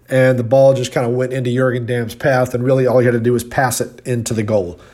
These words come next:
Uh, and he did in the first minute of stoppage time to give Atlanta United the win.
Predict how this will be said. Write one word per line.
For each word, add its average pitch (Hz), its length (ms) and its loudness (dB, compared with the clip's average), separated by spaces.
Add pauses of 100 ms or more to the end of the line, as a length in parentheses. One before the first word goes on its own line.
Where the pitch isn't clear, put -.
(180)
Uh, 117 200 0
and 131 140 0
he 147 60 4
did 214 360 0 (160)
in 139 140 0
the 131 80 0
first 147 320 0
minute 135 300 0
of 139 100 -8
stoppage 143 400 -2
time 139 320 0
to 117 60 -2
give 123 180 0
Atlanta 127 300 0
United 117 320 0
the 113 80 -2
win. 95 320 -8